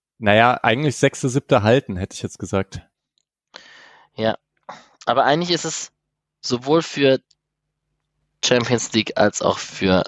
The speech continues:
Speaker 2: europäisch bleiben sind sehr gute Ergebnisse, weil zumindest mal Dortmund Union geschlagen hat, weil wenn man einen von den beiden einholt, hat man immer,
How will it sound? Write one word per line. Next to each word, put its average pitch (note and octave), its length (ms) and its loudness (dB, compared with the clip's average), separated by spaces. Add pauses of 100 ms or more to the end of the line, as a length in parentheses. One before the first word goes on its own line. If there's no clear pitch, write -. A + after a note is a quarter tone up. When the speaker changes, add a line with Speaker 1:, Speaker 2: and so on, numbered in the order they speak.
(180)
Speaker 2:
europäisch G2+ 640 0
bleiben F2+ 380 0
sind F#2+ 200 -6
sehr G2+ 120 -2
gute G#2 240 -2
Ergebnisse, F#2 560 -4
weil F#2 120 2
zumindest F#2+ 440 -4
mal F#2 160 0 (680)
Dortmund G2+ 380 0
Union G2+ 400 0
geschlagen G#2 440 2
hat, G#2 160 0
weil F#2+ 100 0
wenn G2 120 2
man F#2+ 120 0
einen G2 200 2
von F#2+ 160 -4
den F#2 140 -2
beiden F2+ 240 0
einholt, F#2 360 -2
hat - 140 -6
man F2 120 -8
immer, A2 260 -2